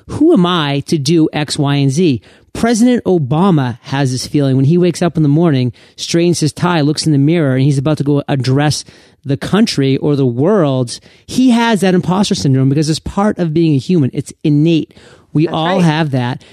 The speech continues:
Speaker 1: And
Speaker 2: That's
Speaker 1: all we
Speaker 2: right.
Speaker 1: can do is strive to overcome and do our best. And if you want to be, you must do. And so
Speaker 2: Yeah.
Speaker 1: there's just some great things going on here, Robin.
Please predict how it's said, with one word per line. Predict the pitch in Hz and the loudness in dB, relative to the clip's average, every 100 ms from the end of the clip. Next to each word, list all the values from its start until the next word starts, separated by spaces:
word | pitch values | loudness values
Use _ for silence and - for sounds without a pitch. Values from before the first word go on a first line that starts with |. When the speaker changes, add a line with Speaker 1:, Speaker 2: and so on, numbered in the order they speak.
| - | -6
Speaker 1:
And | 156 | -4
Speaker 2:
That's | 170 | -2
Speaker 1:
all | 160 170 | -2 0
we | 185 | 0
Speaker 2:
right. | |
Speaker 1:
can | - 170 | 0 0
do | 175 208 | 2 2
is | 196 - | 0 -2
strive | - 175 175 180 175 | -4 -2 0 0 0
to | - - | -4 -2
overcome | 175 160 - 175 180 | 0 0 0 2 2
and | 170 151 | 2 2
do | 175 | 2
our | 165 | 0
best. | 139 180 147 - | 0 -2 -2 -2
And | 160 | -2
if | 160 | 0
you | 160 | 2
want | 156 175 - | 2 2 0
to | 165 | -2
be, | 131 117 165 202 240 208 _ _ _ _ - | -4 -2 2 4 2 0 _ _ _ _ -2
you | 156 | 0
must | 156 151 147 135 | 2 2 -2 -4
do. | 127 131 127 - - - | -4 -4 -4 -12 -10 -2
And | 147 | -2
so | - 156 | 0 0
Speaker 2:
Yeah. | 147 139 | 0 0
Speaker 1:
there's | 185 175 165 139 131 | 0 0 -2 -4 -4
just | 170 - | -4 0
some | 196 151 | 0 0
great | 147 160 165 | 2 0 0
things | - 160 139 | 0 0 2
going | 143 156 151 | 2 2 2
on | 156 | 2
here, | 147 151 | 2 0
Robin. | 151 151 156 | 0 0 -2